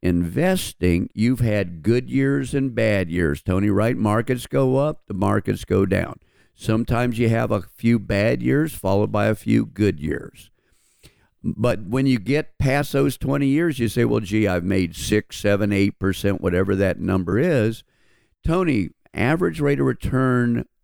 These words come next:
uh, doesn't mean diddly, if you'll exclu-, use my language, when you retire.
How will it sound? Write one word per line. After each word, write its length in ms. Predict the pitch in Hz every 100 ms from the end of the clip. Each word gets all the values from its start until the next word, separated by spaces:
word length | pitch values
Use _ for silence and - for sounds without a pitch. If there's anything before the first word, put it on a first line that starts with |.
| -
uh, 260 | 101 95
doesn't 560 | 92 110 113 123 131 -
mean 400 | 120 117 123 123 -
diddly, 640 | 120 - 135 120 104 95 98
if 100 | -
you'll 160 | 90
exclu-, 540 | 90 87 - - 123 -
use 360 | 104 127 135 127
my 180 | 123 131
language, 460 | 113 101 107 104
when 160 | 107 110
you 140 | 113
retire. 640 | 110 110 - 151 135 -